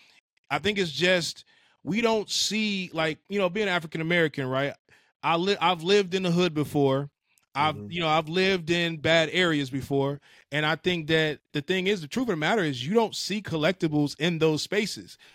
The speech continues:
Speaker 1: And,
Speaker 2: Right.
Speaker 1: and so a lot of people are not grown up in that culture. And so when you kinda, like, say, "Hey, man, like, there's something different out here that you can potentially be in," right?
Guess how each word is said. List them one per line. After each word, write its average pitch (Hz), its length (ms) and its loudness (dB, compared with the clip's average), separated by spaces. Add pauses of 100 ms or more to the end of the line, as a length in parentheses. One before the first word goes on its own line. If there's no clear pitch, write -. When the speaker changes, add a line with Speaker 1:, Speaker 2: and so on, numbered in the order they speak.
(180)
Speaker 1:
And, 170 380 2
Speaker 2:
Right. 156 160 -10 (480)
Speaker 1:
and 160 160 0
so 196 120 0
a - 20 -2
lot 180 160 0
of 220 60 -4
people 196 200 0
are 165 180 0
not 170 320 -2 (460)
grown 175 440 2
up 196 220 0
in 160 180 -2
that 151 200 -2
culture. 135 520 0 (300)
And 165 140 -4
so 185 180 0
when 170 200 -2
you 214 140 -2
kinda, 208 280 -2
like, 175 240 -2
say, 170 260 0
"Hey, 175 200 0
man, 151 380 -2
like, 143 280 -2
there's 175 180 2
something 170 320 -4
different 156 380 -2
out 135 180 0
here 135 360 0
that 131 240 -4
you 185 60 -4
can 147 180 -2
potentially 139 460 -2
be 160 340 -4
in," 131 160 -12 (220)
right? 143 280 -2